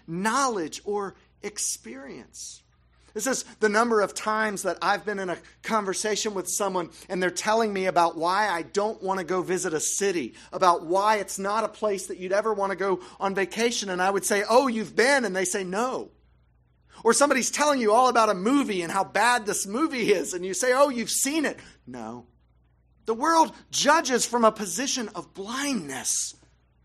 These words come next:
And Christ says to them, "I do not judge, not that way.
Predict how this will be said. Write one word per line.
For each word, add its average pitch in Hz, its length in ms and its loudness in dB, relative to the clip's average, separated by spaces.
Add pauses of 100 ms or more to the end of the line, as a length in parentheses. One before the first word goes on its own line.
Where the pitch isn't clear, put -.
(580)
And 214 180 0
Christ 277 460 2
says 240 340 2
to 208 120 -2
them, 226 380 2 (240)
"I 262 200 4
do 302 160 2
not 294 260 4
judge, 262 540 4
not 285 360 -2 (220)
that 214 400 -2 (240)
way. 165 580 -4